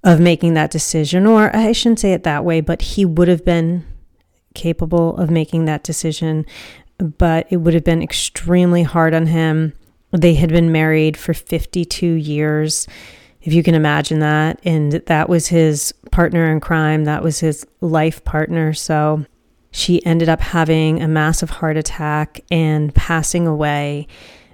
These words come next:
again, uh, last Thursday. I'm grateful that that happened because it took a lot of strain off my dad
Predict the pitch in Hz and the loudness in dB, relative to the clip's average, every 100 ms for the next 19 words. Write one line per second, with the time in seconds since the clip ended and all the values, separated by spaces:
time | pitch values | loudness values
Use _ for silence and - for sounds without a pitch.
0 | _ - 160 170 156 151 151 151 - 170 | _ -4 0 2 2 2 0 -2 -6 -8
1 | 143 139 139 156 139 - - 170 165 165 | -8 -8 -8 -8 -6 -6 -2 2 2 2
2 | - 139 123 _ _ 185 175 151 165 165 | -2 -6 -10 _ _ 2 4 4 2 2
3 | - 175 165 165 147 147 151 - _ _ | 0 -2 0 0 -2 -2 -4 -8 _ _
4 | _ _ - 160 143 - 160 147 - 202 | _ _ -2 0 0 -4 -4 -4 0 2
5 | 233 247 - 170 160 175 151 - - 165 | 2 0 -2 -6 -2 -2 -2 -4 -6 -6
6 | 156 151 151 151 - - 160 156 156 156 | -4 -4 -4 -6 -8 -4 -4 -2 -4 -4
7 | 160 147 - 151 147 - 147 143 175 220 | -6 -8 -8 -8 -6 -4 -6 -4 -4 -6